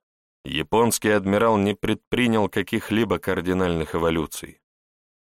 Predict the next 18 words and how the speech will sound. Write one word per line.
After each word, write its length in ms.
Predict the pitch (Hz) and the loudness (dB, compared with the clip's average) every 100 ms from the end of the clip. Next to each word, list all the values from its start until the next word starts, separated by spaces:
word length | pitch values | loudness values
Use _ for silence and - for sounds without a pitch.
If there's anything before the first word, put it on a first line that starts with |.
| _ | _
Стало 480 | - - 151 170 160 | -6 0 4 4 4
быть, 320 | 147 135 - | 4 2 0
выбор 420 | 90 113 110 101 | 0 2 2 0
сделан. 680 | 85 82 92 98 78 71 76 - _ _ _ _ _ _ | -2 -2 2 2 2 -2 -12 -20 _ _ _ _ _ _
От 200 | 87 92 | -4 2
этого 300 | 160 156 147 | 2 4 4
и 180 | 139 131 | 4 2
исходили. 720 | - - 117 123 117 78 69 _ _ _ _ | 0 0 0 2 0 0 -6 _ _ _ _
Броненосцы 680 | 76 78 92 127 147 - 120 | -6 -2 0 0 0 -2 -4
перестраивались 1160 | 117 101 98 - 107 117 113 101 98 92 - | 0 0 0 -2 0 2 4 2 2 0 -4
в 60 | - | -6
строй 420 | - - 107 101 - | -8 -2 0 0 -2
пеленга 640 | - 110 101 90 73 76 - _ _ _ | -2 0 0 -2 -4 -10 -16 _ _ _
с 100 | - | -6
уклоном 680 | 92 82 90 104 117 101 82 | -4 -2 2 4 4 2 0
на 160 | 82 95 | 0 0
румб 320 | 101 92 - | 0 0 -4
влево, 540 | 85 92 90 73 - | -2 0 2 0 -4